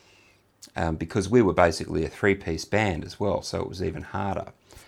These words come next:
And, um, I decided to just keep it to some of the tracks that were a bit, bit leaner and a bit funkier, and, you know, I felt would go over live a bit better.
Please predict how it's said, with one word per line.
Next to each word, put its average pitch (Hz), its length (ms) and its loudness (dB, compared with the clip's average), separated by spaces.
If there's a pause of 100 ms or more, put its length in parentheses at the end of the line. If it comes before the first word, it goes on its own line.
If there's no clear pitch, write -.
(280)
And, 90 520 2
um, 87 420 2 (140)
I 98 100 2
decided 92 480 2
to - 100 -14
just - 320 -8 (320)
keep 107 200 0
it 98 120 -6
to 85 760 -2
some 107 200 0
of 90 80 0
the 82 40 -4
tracks - 340 0
that - 100 -4
were 87 100 0
a 101 40 -2
bit, 92 200 -4 (380)
bit 104 120 -2
leaner 92 680 2
and 85 100 0
a 82 60 -4
bit - 160 -4
funkier, 85 880 0
and, 80 200 -6 (560)
you 147 120 -4
know, 82 400 0
I 78 100 -2
felt 78 280 -2
would 80 180 -8
go 85 180 0
over 80 220 -2
live 87 480 -6
a 80 40 -10
bit 90 240 -10
better. 85 360 -4